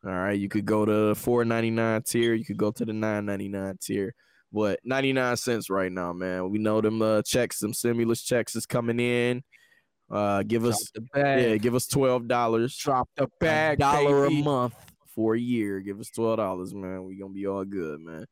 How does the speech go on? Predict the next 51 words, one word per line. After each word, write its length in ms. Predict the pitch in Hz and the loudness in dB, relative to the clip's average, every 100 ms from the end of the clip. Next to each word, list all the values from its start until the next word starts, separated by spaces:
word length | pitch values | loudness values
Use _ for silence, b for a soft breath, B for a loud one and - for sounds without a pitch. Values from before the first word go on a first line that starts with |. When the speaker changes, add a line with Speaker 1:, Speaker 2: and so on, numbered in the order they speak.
| _ | _
Speaker 1:
And 80 | 113 | -2
keep 160 | 156 160 | -2 0
fucking 240 | 170 165 | 0 0
with 100 | 147 | 0
us 80 | 143 | -2
through 120 | 147 | -4
social 320 | - 147 - | 0 0 0
media, 260 | 147 135 107 | 0 0 2
man. 200 | 107 107 | 2 2
We 100 | 117 | 2
on 140 | 113 113 | 0 0
there. 220 | 113 123 b b b | -2 -4 b b b
You 80 | 110 | -6
know, 220 | 110 107 - - | -6 -6 -10 -2
uh, 60 | 107 | 0
everything 520 | 113 131 127 131 120 | 2 2 2 0 0
kinda 300 | 131 120 117 | 0 0 -2
been 220 | 117 117 | -4 -2
pretty 200 | 127 117 | -2 0
much 260 | 120 110 - | 0 -2 -2
coronavirus 840 | 113 120 110 104 110 107 104 98 | 0 0 0 0 2 2 2 0
related 380 | 101 107 104 - | 0 2 2 0
for 100 | 104 | -4
the 60 | |
most 320 | 104 107 104 - | -2 -2 -2 -2
part, 260 | 104 101 | 0 2
or 60 | 101 | 0
TikToks. 800 | - 120 - 110 101 - - - B B B B B B | 0 -2 0 0 0 -2 -6 -8 B B B B B B
Uh, 280 | 104 104 98 | 0 2 2
that's 160 | 113 | 0
pretty 240 | - 165 147 | 0 2 4
much 240 | 147 135 | 4 4
all 200 | 139 123 | 4 4
it's 120 | 120 | 2
been 300 | 110 120 95 - _ | 0 0 -2 -8 _
on, 260 | 104 101 101 | -2 -2 -2
on 120 | 101 101 | -4 -4
my 160 | 95 | -6
timeline. 580 | - 92 92 98 92 92 | -6 -8 -8 -6 -6 -6
It's 100 | - | -6
TikToks 640 | - 110 - 107 98 - | -2 -2 0 -2 -2 -6
and 160 | 95 90 | -10 -6
corona 400 | 98 92 85 76 | -4 -2 -4 -6
news. 380 | 71 71 65 62 | -10 -10 -10 -10
So, 340 | - - 65 - _ b b b b b - | -10 -6 -8 -10 _ b b b b b -16
you 180 | 85 | -12
know, 140 | 76 67 | -8 -6
that's 180 | - 80 | -8 -10
what's 120 | 73 | -14
going 340 | 87 69 64 | -12 -10 -8
down. 460 | 71 65 65 - | -6 -6 -6 -8